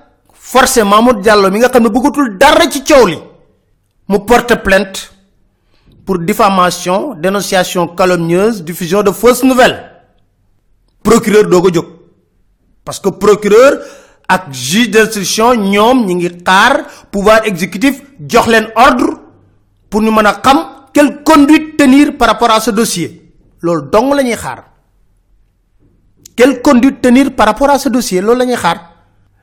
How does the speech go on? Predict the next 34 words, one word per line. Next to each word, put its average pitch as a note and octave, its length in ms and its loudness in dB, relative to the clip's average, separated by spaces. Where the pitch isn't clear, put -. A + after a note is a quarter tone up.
Léegi F#3+ 320 0
may F#3 220 -2
laajte, G#3+ 320 -4
est-ce - 320 2
que B3+ 140 2
bu E3+ 80 -2
Mamour A3 400 0
bindee G#3 400 -2
plainte, - 520 -14
plainte A#3+ 320 -2
yu G#3+ 140 -4
ko B3 80 -2
fa C4 140 -2
jiitu, F#3 360 -2
te B3+ 160 0
instruire A#3 340 2
luñ F#3 220 -2
ko, E3+ 80 -8
lan A3 180 0
lañ A3+ 160 -4
ko F#3+ 120 -4
nar E3+ 160 0
a D#3 40 -4
def? F3 140 -4
Dañ F3 160 -4
ko G#3+ 80 -2
nar G3+ 140 0
a - 20 -16
teg G3 180 -6
de F#3 80 -6
côté. G3 240 -4
Sur G#3+ 180 -2
quelle A3+ 200 2
base G#3 540 2